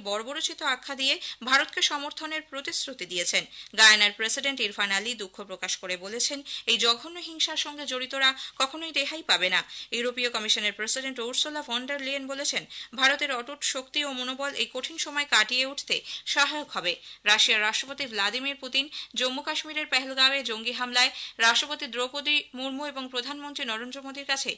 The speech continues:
গভীর শোক প্রকাশ করেছেন। ইসরায়েলের প্রধানমন্ত্রী বেনিয়ামিন নেতানিয়াহু, অস্ট্রেলিয়ার প্রধানমন্ত্রী অ্যান্থনি অ্যালবানিজ, নিউজিল্যান্ডের বিদেশমন্ত্রী উইনস্টন পিটার্স এবং ভারতে ইউক্রেনের দূতাবাসের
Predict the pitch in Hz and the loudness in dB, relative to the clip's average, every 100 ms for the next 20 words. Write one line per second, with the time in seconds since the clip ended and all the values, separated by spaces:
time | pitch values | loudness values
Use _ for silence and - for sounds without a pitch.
0 | - - - 247 269 330 359 294 - 202 | -8 -12 -6 -4 -2 -2 -4 -4 -8 -4
1 | 180 - 180 180 - 165 - - - 262 | -4 -4 -4 -4 -4 -6 -10 -12 -4 0
2 | 269 320 330 330 320 285 294 294 277 294 | 2 2 2 -4 -4 -6 -8 -6 -4 2
3 | 233 226 262 277 277 254 214 240 247 247 | 2 4 0 -4 -4 -2 2 2 2 0
4 | 269 277 - - 220 - 269 254 247 240 | -2 -10 -10 0 0 2 0 2 0 0
5 | 226 247 262 262 269 226 226 262 247 202 | -8 -8 -8 0 4 4 2 -2 2 2
6 | 196 240 262 - - - 233 262 277 302 | 0 -2 -2 -4 -8 -6 -2 -2 -2 -4
7 | 311 302 254 254 262 277 269 277 247 254 | -6 -6 -4 -2 -2 -4 -6 -6 -4 0
8 | - 269 254 247 247 277 302 - - - | 0 0 -2 -4 0 2 2 -2 -2 -2
9 | 240 254 226 233 269 311 247 240 262 269 | -2 -4 0 0 2 2 2 -2 -4 -4
10 | 220 214 254 269 285 | -6 -6 0 0 0